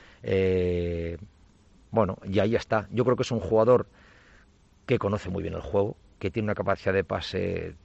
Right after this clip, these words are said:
tremenda y que, y que tiene cosas que aportar, que aportar al equipo, pero evidentemente, eh, y él lo sabe, no es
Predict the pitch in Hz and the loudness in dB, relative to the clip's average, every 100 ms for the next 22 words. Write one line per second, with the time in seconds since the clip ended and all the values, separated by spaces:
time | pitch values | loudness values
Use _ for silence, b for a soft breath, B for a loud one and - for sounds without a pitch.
0 | - - 85 101 101 117 - - _ _ | -8 -4 -2 -2 -2 -4 -6 -20 _ _
1 | - 98 - 87 82 78 78 - - 64 | -2 -2 -2 -2 -2 -2 -6 -10 -14 -16
2 | - - 98 85 98 101 101 104 - 95 | -10 -8 -6 -6 -4 -2 -4 -4 -4 0
3 | 92 - 95 107 b b b b _ 101 | 0 0 0 -2 b b b b _ -4
4 | 90 90 92 87 113 104 117 101 98 90 | -2 -2 -2 -2 -2 0 2 2 2 2
5 | 101 101 104 113 98 117 B B B B | -2 -2 -2 -2 -2 -4 B B B B
6 | B - - 90 80 80 78 82 76 82 | B -20 -10 -6 -6 -6 -10 -14 -16 -8
7 | 92 85 82 - 92 98 113 107 98 110 | -4 -2 -4 -2 -2 0 2 2 4 2
8 | - - | -2 -8